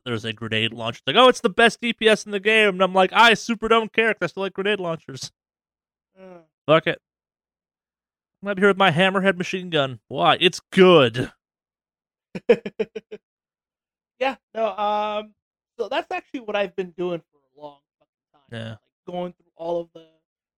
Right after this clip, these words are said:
Speaker 2: simmings and all the shit like that. Like, it's, yeah, no, it's a real fucking thing. Um, it's gotten as far as I'm actually, have you heard of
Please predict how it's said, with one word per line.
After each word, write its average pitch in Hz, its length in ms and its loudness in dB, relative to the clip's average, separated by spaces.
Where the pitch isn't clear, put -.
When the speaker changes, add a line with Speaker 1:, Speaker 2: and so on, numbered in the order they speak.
Speaker 2:
simmings 262 800 -6
and - 100 -20
all 220 440 -2
the 214 80 -12
shit - 260 -14
like 214 220 -10
that. 214 440 -6
Like, 170 200 -20
it's, 185 140 -20
yeah, 180 200 -8
no, 160 120 -10
it's - 240 -12
a 220 80 6
real 220 340 0
fucking 196 420 -8
thing. 147 180 -10
Um, 170 460 -14
it's 196 180 -20
gotten 240 280 0
as 208 120 -14
far 202 320 2
as 185 520 -6
I'm 180 200 -18
actually, 180 720 -10
have 226 100 0
you 294 100 6
heard 311 240 2
of 233 80 -8